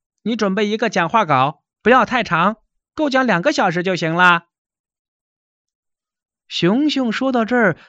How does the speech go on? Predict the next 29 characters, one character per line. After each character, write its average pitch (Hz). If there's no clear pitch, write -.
大 123
家 127
全 190
都 190
笑 151
得 131
直 135
不 139
起 120
腰 139
来。 135
张 135
局 127
长 113
高 135
兴 127
地 120
一 170
把 120
抱 139
过 131
了 123
熊 131
熊， 139
是 120
亲 151
了 143
又 135
亲。 160